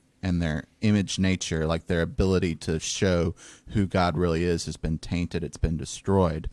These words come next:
But one day, we're promising that a human will come and redeem all that and will be able to ascend to the point of ruling again." And maybe one thing that I didn't bring out as much in the beginning is it's not just that humans are meant to shine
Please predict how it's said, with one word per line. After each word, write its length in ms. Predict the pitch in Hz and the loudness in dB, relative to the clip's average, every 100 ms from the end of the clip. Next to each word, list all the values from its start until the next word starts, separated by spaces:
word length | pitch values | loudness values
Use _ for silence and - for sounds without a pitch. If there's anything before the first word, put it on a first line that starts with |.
| - - - | -12 -20 -6
But 100 | 92 | -2
one 320 | 87 110 120 | 2 6 6
day, 520 | 107 101 87 78 78 - | 6 6 4 0 -2 -6
we're 140 | - 92 | -6 -2
promising 600 | - 98 92 87 85 78 | 2 4 2 0 -2 -2
that 120 | 80 | -2
a 40 | 78 | -4
human 580 | - 104 95 85 78 | -4 0 2 2 0
will 260 | 78 98 104 | 0 2 2
come 580 | - 117 104 85 80 85 - - _ _ | 0 0 2 2 0 -2 -8 -20 _ _
and 180 | - 87 | -4 -2
redeem 420 | 80 78 117 151 65 | -2 2 4 4 2
all 140 | 65 | -4
that 280 | 71 67 62 | -6 -6 -6
and 160 | 85 85 | -2 -2
will 100 | 87 | 0
be 180 | 98 92 | 2 2
able 320 | 95 92 85 | 2 0 -2
to 380 | - 85 80 82 - _ _ _ - | -2 -2 -2 -4 -10 _ _ _ -4
ascend 640 | - - 120 104 92 - | -2 2 4 4 2 0
to 140 | - | -2
the 80 | 82 | -2
point 480 | - - 98 82 - - | 0 0 2 0 -2 -6
of 180 | 92 87 | -4 -2
ruling 460 | 90 104 92 80 64 | 0 2 2 0 -6
again." 420 | - - - - - | -8 -8 -6 -8 2
And 80 | 247 | 4
maybe 160 | 285 | 8
one 200 | 370 165 | 6 6
thing 140 | 139 143 | 4 4
that 120 | 120 | 4
I 60 | 107 | 4
didn't 200 | 113 104 | 4 2
bring 180 | 107 101 | 2 2
out 100 | 92 | 0
as 100 | 101 | 0
much 300 | 98 - - | -2 -2 -4
in 200 | 107 101 | 0 0
the 180 | 85 85 - - - _ | 0 -6 -14 -20 -20 _
beginning 500 | 104 92 101 110 92 | -6 -2 2 2 2
is 180 | 90 - - | -2 -4 -8
it's 140 | - | 0
not 260 | 139 165 104 | 2 2 2
just 420 | 139 190 113 - | 0 2 2 0
that 140 | 104 | -4
humans 380 | - 107 98 92 | 0 2 2 0
are 80 | 92 | -2
meant 280 | 90 92 - | -2 -4 -8
to 60 | |
shine 680 | 98 - 110 95 95 101 123 | -10 -4 0 2 2 0 -2